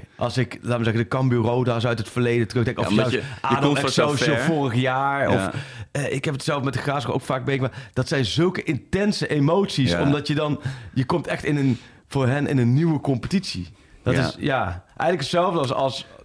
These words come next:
Speaker 1: A Z nu de finale had gehaald. Of weet ik wat, dat,
Speaker 2: Ja.
Speaker 1: dat zijn hele
Speaker 2: Ja, en we,
Speaker 1: bijzondere
Speaker 2: volgens mij
Speaker 1: momenten
Speaker 2: hadden we het
Speaker 1: natuurlijk.
Speaker 2: vorige week er ook over hoe je dat, dat, dat juichen en het waarderen en laden weer moet opladen, weet
Speaker 1: Ja.
Speaker 2: je. Dat, dat vorig jaar tegen Heerenveen, dat het was natuurlijk een beetje bedeesd
Speaker 1: Tuurlijk.
Speaker 2: gevierd.
Speaker 1: Ja.
Speaker 2: Maar helemaal als je g-,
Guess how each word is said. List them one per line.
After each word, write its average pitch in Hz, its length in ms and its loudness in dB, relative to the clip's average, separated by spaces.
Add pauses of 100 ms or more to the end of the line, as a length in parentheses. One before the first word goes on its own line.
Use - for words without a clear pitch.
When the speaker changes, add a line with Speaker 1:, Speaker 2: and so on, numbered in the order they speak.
(560)
Speaker 1:
A 127 80 0
Z 147 200 -2
nu 135 80 2
de 120 100 0
finale 131 380 0
had 123 160 0
gehaald. 120 400 0
Of 107 60 -2
weet 110 120 -2
ik 120 100 0
wat, 117 140 -4
dat, 120 80 2
Speaker 2:
Ja. 175 100 4
Speaker 1:
dat 175 100 2
zijn 165 220 2 (280)
hele 135 140 2
Speaker 2:
Ja, 147 60 2
en 139 60 0
we, - 60 2
Speaker 1:
bijzondere 151 360 4
Speaker 2:
volgens 117 140 4
mij 143 80 4
Speaker 1:
momenten - 0 -
Speaker 2:
hadden 151 100 4
we - 60 2
het 92 80 -2
Speaker 1:
natuurlijk. 131 280 0
Speaker 2:
vorige - 60 -2
week 135 180 0
er - 220 -2
ook 127 300 -2
over 117 160 2
hoe 113 180 4
je 123 60 4
dat, 117 200 0 (140)
dat, 110 280 -2
dat 98 140 -2 (100)
juichen 120 440 0
en 113 120 0
het 104 220 0
waarderen 101 520 2
en 92 80 4
laden 104 360 0
weer 104 140 2
moet 101 260 2
opladen, 92 580 0
weet 87 140 4
Speaker 1:
Ja. 113 80 4
Speaker 2:
je. 110 60 0
Dat, 98 160 -2
dat 98 220 -2 (120)
vorig 107 340 -2
jaar 101 260 -2
tegen 98 220 -6 (100)
Heerenveen, 104 580 0
dat 101 140 2
het 95 180 -14 (520)
was - 180 -6
natuurlijk 104 280 0
een 101 60 0
beetje 101 240 0
bedeesd 95 600 0
Speaker 1:
Tuurlijk. 117 260 2
Speaker 2:
gevierd. 110 680 2
Speaker 1:
Ja. 113 320 -2
Speaker 2:
Maar 95 100 0
helemaal 104 260 2
als 113 120 -4
je 113 80 -4
g-, 98 120 -6